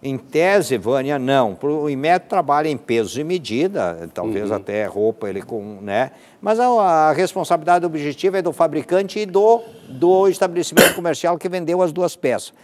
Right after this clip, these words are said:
Speaker 1: Uma primeira pergunta, Vânia, tu tem a nota fiscal ou cupom fiscal? Tem. Entra em contato, fotografa o defeito que tá nas duas peças e manda por WhatsApp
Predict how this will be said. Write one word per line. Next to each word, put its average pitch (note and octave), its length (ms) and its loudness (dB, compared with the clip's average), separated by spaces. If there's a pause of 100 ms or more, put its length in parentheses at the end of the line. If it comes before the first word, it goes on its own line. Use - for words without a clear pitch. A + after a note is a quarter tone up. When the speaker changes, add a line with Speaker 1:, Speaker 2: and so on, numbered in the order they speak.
(280)
Speaker 1:
Uma E3 140 2
primeira G#3+ 340 2
pergunta, C#3 600 0 (380)
Vânia, B2 480 4 (100)
tu D#3+ 100 -2
tem G3 280 2
a F3 80 2
nota D3 320 2
fiscal B2 340 -2
ou A#2 80 -2
cupom A2 240 -6
fiscal? C3+ 400 -2 (140)
Tem. B2 280 2 (140)
Entra A3 340 -2
em D#3+ 60 -2
contato, A#2+ 640 0 (460)
fotografa E3 920 4
o C3 140 2
defeito C3 540 0
que B2 80 -10
tá A#2+ 160 -2
nas A2+ 180 -6
duas B2 260 -4
peças C3+ 640 -4
e F#3+ 140 -4
manda E3+ 520 0 (480)
por F3+ 200 2
WhatsApp F#3 680 -2